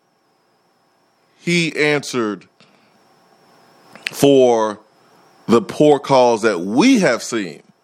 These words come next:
the last two weeks. Just because you're full-time don't mean you're better. He's right. That doesn't mean that the officiating would be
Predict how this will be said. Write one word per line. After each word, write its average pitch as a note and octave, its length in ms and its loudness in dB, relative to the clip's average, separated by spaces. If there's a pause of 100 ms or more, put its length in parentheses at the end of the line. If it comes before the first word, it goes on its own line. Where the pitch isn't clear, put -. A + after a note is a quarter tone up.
(920)
the B2 120 2
last B2+ 340 0
two C3 180 -10
weeks. - 580 -12 (2750)
Just G#3 140 0
because F#3 240 0
you're E3+ 80 -2
full-time D#3+ 520 0
don't B2+ 140 -4
mean A#2+ 180 -6
you're G2 80 -8
better. F3+ 400 -2 (2000)
He's D4 140 4
right. F4+ 300 2 (760)
That - 80 -10
doesn't F3 200 2
mean C#3 200 2
that A#2+ 200 0 (340)
the A#2 60 -4
officiating A#2 380 0
would G2+ 100 -6
be G2+ 120 -4